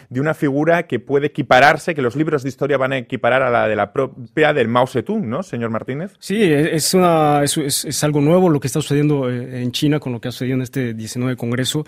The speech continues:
Speaker 2: Eh, también, eh, con, eh, aportando más a lo, lo que está diciendo Carlos Kenan, eh, otro aspecto importante de la economía va a ser, eh, el aspecto militar.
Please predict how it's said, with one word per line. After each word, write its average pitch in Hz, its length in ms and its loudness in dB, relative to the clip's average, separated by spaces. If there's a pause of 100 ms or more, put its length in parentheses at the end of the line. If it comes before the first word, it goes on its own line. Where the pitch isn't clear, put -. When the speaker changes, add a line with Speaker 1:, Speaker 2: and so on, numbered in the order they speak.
(360)
Speaker 2:
Eh, 147 120 2
también, 165 440 4
eh, 151 160 -2
con, 143 300 -2 (140)
eh, 127 880 -4
aportando 156 420 0
más 156 280 0
a - 20 -6
lo, 135 160 -4
lo 127 100 -4
que 123 60 -10
está 117 160 -4
diciendo 131 340 -2
Carlos 127 300 -6
Kenan, 156 240 0 (340)
eh, 143 320 4
otro 156 520 0
aspecto 135 340 -4
importante 151 440 -2
de 143 40 0
la 131 60 -2
economía 131 400 -2
va 135 80 -4
a - 20 -8
ser, 147 300 -4
eh, 117 340 -8
el 110 80 -12
aspecto 131 320 -6
militar. 143 460 -2